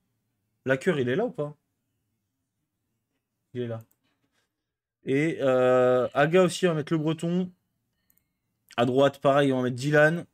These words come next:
On va faire en sorte que les mecs se blessent pas et qu'ils soient pas trop fatigués, surtout les latéraux, les milieux et un ailier, je pense. Hmm.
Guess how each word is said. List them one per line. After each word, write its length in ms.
On 60
va 80
faire 140
en 100
sorte 220
que 100
les 80
mecs 160
se 100
blessent 220
pas 400
et 80
qu'ils 100
soient 180
pas 100
trop 240
fatigués, 420
surtout 280
les 120
latéraux, 640
les 540
milieux 440
et 120
un 120
ailier, 280
je 80
pense. 240
Hmm. 500